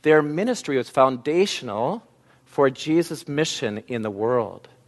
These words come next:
And we are here because they were that foundation. They started this new, uh, people of God. And this is very encouraging for us because God takes you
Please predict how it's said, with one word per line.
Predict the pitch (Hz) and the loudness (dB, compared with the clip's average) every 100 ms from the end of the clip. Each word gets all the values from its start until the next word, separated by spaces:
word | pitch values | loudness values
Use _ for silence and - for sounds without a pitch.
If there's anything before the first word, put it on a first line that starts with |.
| - - - - - | -20 -20 -20 -6 4
And | 143 139 143 | 4 4 0
we | 190 226 151 | 0 4 4
are | 135 | 4
here | - - 226 240 135 123 185 - _ - | 0 -8 -2 2 2 2 0 -4 _ -4
because | - - 190 196 127 127 160 - - - - - | -4 -4 2 6 6 4 -2 -12 -20 -20 -20 -18
they | 113 147 175 190 214 - | -2 0 2 2 0 -4
were | 139 131 117 - | 0 2 0 2
that | 143 151 - - | 6 6 2 0
foundation. | 143 135 120 123 131 - 98 | 2 2 0 -4 -4 -6 -6
They | 104 139 | -2 -2
started | 143 - - 156 156 113 87 | -2 -8 0 2 2 0 -4
this | 107 - | -6 -6
new, | 117 127 135 139 156 - - _ - | -8 -2 0 0 -2 -10 -20 _ 0
uh, | 113 113 | 2 0
people | - 131 - 127 | -2 -4 0 -2
of | 110 | 0
God. | 110 110 107 - - _ _ _ - - - - | 0 0 -2 -8 -18 _ _ _ -20 -20 -20 -2
And | 156 202 | 2 2
this | 254 | 2
is | 233 | -4
very | 202 196 208 202 | 0 4 6 4
encouraging | 185 - 160 165 147 131 | 2 -2 0 0 -2 -8
for | - 69 - | -6 -8 -8
us | - - _ _ _ _ _ | -12 -20 _ _ _ _ _
because | 143 170 147 | -4 -2 0
God | 175 196 247 247 | 2 4 4 0
takes | - 190 185 185 - | -6 -2 0 -2 -10
you | 143 160 190 135 101 147 | -10 0 2 2 2 -2